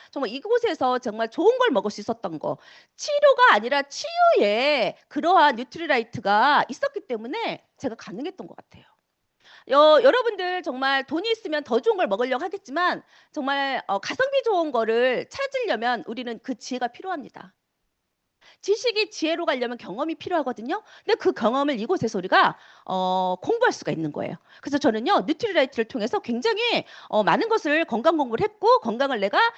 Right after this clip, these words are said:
이제 알 수가 있겠더라고요. 어떻게 해야 될지를. 그래서 우리 아이들의 건강, 우리 남편의 건강, 저희 부모님의 건강까지도. 그래서 저는 건강을 그래도 올릴 수가 있었고요.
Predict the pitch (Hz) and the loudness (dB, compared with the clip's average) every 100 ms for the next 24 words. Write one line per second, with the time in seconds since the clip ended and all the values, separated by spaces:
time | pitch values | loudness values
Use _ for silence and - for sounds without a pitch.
0 | - 214 226 370 494 - _ _ _ - | -10 -12 -4 0 -2 -4 _ _ _ 2
1 | 220 - 622 370 - 202 170 156 156 - | 4 4 2 -2 -2 -6 -6 -2 0 2
2 | 466 381 427 330 240 - - 151 - _ | 0 2 0 0 -2 -6 -10 -12 -12 _
3 | _ - 247 254 233 233 165 208 233 226 | _ -8 -4 0 2 4 4 4 0 -4
4 | 220 180 185 190 196 160 220 311 240 180 | -2 -2 -2 -2 -4 -6 -2 -2 -2 -2
5 | 185 453 - - - 220 214 349 539 440 | 2 0 0 -14 -4 -4 -2 2 2 2
6 | 233 180 196 175 - - 151 - 202 277 | -2 -2 -4 -4 -8 -8 -8 -2 2 2
7 | - - - 339 330 _ - 233 254 311 | 2 -8 -2 0 0 _ -6 -2 4 4
8 | 233 220 277 180 - _ - 247 226 440 | 4 4 4 2 -4 _ 0 2 4 2
9 | - 262 427 494 - 151 - 277 - 220 | 2 2 4 2 -2 -8 -6 -8 -6 -4
10 | 226 | -4